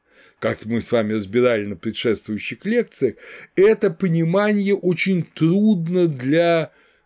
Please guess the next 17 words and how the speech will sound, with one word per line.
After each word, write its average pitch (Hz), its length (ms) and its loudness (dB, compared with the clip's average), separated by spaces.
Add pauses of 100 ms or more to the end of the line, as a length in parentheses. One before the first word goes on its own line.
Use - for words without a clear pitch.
ну, 143 640 -4 (560)
широкой 131 880 2
массы 107 800 -2 (180)
последователей. - 880 -12 (580)
Широкая 190 540 2
масса 185 320 2
последователей 165 1160 2
религиозной 147 600 2
традиции 165 760 0
ищет 165 320 -4
другого, 120 720 -2 (380)
ищет 160 380 0
более 160 440 4
личного, 165 640 -2
простого, 156 1000 4 (260)
осязаемого 135 1300 2 (440)
спасения. - 840 -12